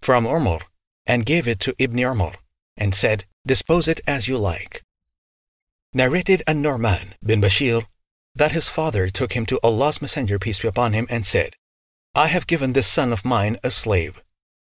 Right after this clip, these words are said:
The Prophet, peace be upon him, asked, "Have you given all of your sons the like?" He replied in the negative.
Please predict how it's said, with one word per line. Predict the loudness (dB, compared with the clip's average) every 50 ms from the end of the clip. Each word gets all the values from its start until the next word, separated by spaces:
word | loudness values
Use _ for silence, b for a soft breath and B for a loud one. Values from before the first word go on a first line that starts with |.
| _ -4
The | -2 0
Prophet, | 2 2 2 2 0 -2 -2
peace | -2 -2 0
be | -2 -2
upon | -2 -2 -2 -2
him, | -4 -4 -2
asked, | -2 -4 -2 -2 -4 -4 -6 -10 -18 _ _ _ _ _ _ _ _ _ _ _
"Have | 0 0 2 2
you | 0 0
given | 0 0 0 0 0 -2 -2 0
all | 0 2 2 2 0
of | -2 -2
your | -2 0 0
sons | 0 0 -2 -2 -2 -2
the | -4 -2
like?" | -2 -2 -2 -2 -2 -4 -6 -10 -16 -20 _ _ _ _ _ _ _ _ _ _ _
He | -2 0 0
replied | 2 0 0 0 0 0 0 0
in | -4 -6
the | -4 -2
negative. | 0 0 0 0 0 -2 -6 -8 -10 -14